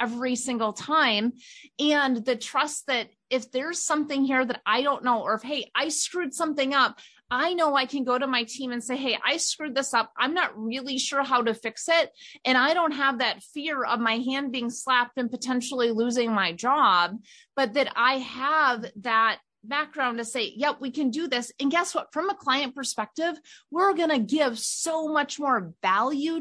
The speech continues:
to that client when we do that, because they're gonna know that we're gonna go to bat for them. And if something doesn't go right, 'cause let's face it, do things go right a hundred percent of the time in your relationships? No, we're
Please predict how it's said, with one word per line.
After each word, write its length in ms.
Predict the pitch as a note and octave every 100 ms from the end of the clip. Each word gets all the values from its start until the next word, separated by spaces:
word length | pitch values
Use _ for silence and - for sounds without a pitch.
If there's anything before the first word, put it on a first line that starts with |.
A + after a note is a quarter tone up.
| C#4+
to 120 | D4+ C#4
that 220 | A#3+ G#3+
client 540 | B3+ A#3 C4 E4 C#4+
when 160 | B3 A#3+
we 160 | A#3+
do 200 | G3+ A#3+ B3
that, 320 | D#4+ F4 D4 - - -
because 300 | D4+ D4 D4+
they're 220 | - D#4+ F4+
gonna 200 | F#4+ D4
know 680 | A3 B3 D4 F#3 E3 G#3 - - -
that 120 | B3
we're 160 | C4+ E4
gonna 200 | E4 C#4+
go 140 | C4+
to 80 | B3
bat 340 | F#3+ E3+ D3
for 160 | - D#4
them. 280 | D#4 D#4+ D#4
And 140 | C4+ C4+
if 80 |
something 440 | A#3+ D#4+ E4+ E4 C#4+
doesn't 380 | B3 B3+ C#4+ A#3+
go 80 |
right, 240 | G3 F#3+ -
'cause 140 | B3+
let's 220 | C#4 C4+ -
face 260 | B3+ B3+
it, 180 | F3 F#3
do 100 | A3+
things 300 | A3+ C4 D4
go 100 | C#4
right 240 | B3+ B3+ G#3+ _ _ _ _ A3
a 40 |
hundred 260 | C4 B3 B3
percent 300 | C4+ D4 B3+
of 60 | A3+
the 80 |
time 340 | A3+ A#3 A3 B3
in 80 | B3
your 140 | G#3+
relationships? 800 | G#3+ G#3 A3 - D4 E4 - -
No, 340 | A3 B3+ F4
we're 220 | F#3 A3